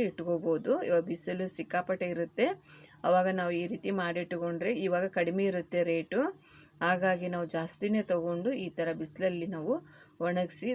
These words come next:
ತೊಗೋದ್ರಿಂದ ವರ್ಷ ಪೂರ್ತಿ ನಾವು ಸ್ಟೋರ್ ಮಾಡಿ ಇಟ್ಕೋಬೋದು. ಕಡಿಮೆ ಕ್ವಾಂಟಿ-, ಕಡಿಮೆ ಬೆಲೆಯಲ್ಲಿ ನಾವು ತೊಗೊಂಡು ಈ ಥರ ಮಾಡಿ ಇಟ್ಕೊಂಡ್ಬಿಟ್ರೆ ನಮಗೆ ಹೆಲ್ಪ್ ಆಗುತ್ತೆ. ನೋಡಿ ಈ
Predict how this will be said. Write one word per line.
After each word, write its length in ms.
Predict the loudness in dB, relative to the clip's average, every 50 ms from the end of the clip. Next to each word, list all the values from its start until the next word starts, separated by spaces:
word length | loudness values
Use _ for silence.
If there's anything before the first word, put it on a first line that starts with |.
| 0 -2
ತೊಗೋದ್ರಿಂದ 600 | -2 -2 -2 -2 -2 -4 -4 -4 -4 -4 -2 0 0 -2 -2 -4 -8 _ -20 -20 _ _ _ _ _ -20 -6 0 2
ವರ್ಷ 260 | 2 2 2 -2 -4 -2 0
ಪೂರ್ತಿ 320 | 0 0 0 0 -2 -2 0 0
ನಾವು 180 | 0 0 0 -2 -2 -8
ಸ್ಟೋರ್ 440 | -10 -10 -8 -4 0 0 0 0 0 0
ಮಾಡಿ 180 | 0 0 0 0 0 -2
ಇಟ್ಕೋಬೋದು. 680 | -4 -2 0 0 0 0 0 -2 -2 0 0 0 0 0 -2 -8 -14 -20 -20 -20 -20 -20 -20 -20 -20 -20 -20 -20 -10 0 2
ಕಡಿಮೆ 280 | 2 4 4 2 2 2 2 2
ಕ್ವಾಂಟಿ-, 400 | 0 0 0 -4 -8 -14 -12 0 2
ಕಡಿಮೆ 300 | 2 2 4 4 4 4 6 6 4
ಬೆಲೆಯಲ್ಲಿ 380 | 4 4 4 4 4 2 0 -2 0
ನಾವು 220 | -2 0 0 0 0 -2 -8 _ _ -20 -20 -20 _ _ _ _ _ _ _ _ _ -20 -20 _ _ 0
ತೊಗೊಂಡು 480 | 0 2 2 2 0 0 0 2 4 4 4 4 2 -6 _ _ -20 -20 _ -6
ಈ 120 | -4 -4 0 2
ಥರ 100 | 2 2 2 0 0
ಮಾಡಿ 200 | -2 -2 -2 -2 -2
ಇಟ್ಕೊಂಡ್ಬಿಟ್ರೆ 560 | -2 -2 -2 -2 -2 -2 -2 -4 -4 -4 -4 -4 -2 -2
ನಮಗೆ 260 | -2 -2 -2 0 0 0 0 0
ಹೆಲ್ಪ್ 280 | -2 -4 -2 -2 0 0
ಆಗುತ್ತೆ. 380 | 0 0 -2 -4 0 0 2 2 2 -2 -6 -16 _ _ _ _ _ _ -20 -20 -20 -20 -20 -16 -8 -4
ನೋಡಿ 220 | -2 -2 0 0 -2
ಈ 20 | -2